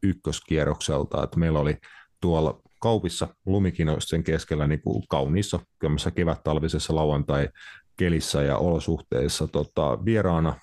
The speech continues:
ja vastassa yli satavuotias, ö, perinteinen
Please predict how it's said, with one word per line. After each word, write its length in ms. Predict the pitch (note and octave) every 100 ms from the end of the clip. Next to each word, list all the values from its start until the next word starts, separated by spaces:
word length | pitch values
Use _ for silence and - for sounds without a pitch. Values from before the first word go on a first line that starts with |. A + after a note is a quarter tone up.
| -
ja 140 | F2 D#2+
vastassa 460 | E2 - D2+ -
yli 180 | D#2+ D2+
satavuotias, 920 | - E2 D#2+ D2+ C#2 - C#2 C#2 - - -
ö, 100 | G1+ - -
perinteinen 680 | F2 D#2+ D2 C#2+ C#2+ B1